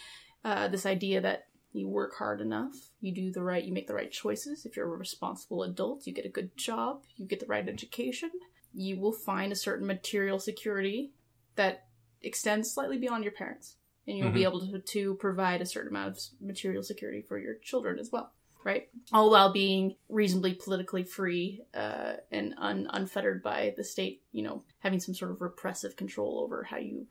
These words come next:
Speaker 1: self-express.
Speaker 2: Mm-hmm.
Speaker 1: And most of us take that for granted,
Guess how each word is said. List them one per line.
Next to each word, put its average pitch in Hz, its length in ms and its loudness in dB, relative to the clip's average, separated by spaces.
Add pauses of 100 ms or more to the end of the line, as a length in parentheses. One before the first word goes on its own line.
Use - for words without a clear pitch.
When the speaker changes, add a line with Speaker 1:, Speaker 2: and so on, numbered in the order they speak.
Speaker 1:
self-express. - 880 -6 (100)
Speaker 2:
Mm-hmm. 110 240 2 (400)
Speaker 1:
And 240 160 2 (220)
most 240 320 -2
of - 60 -10
us 339 120 -6
take 254 280 0
that 240 240 -4
for 254 80 -2
granted, 269 600 -4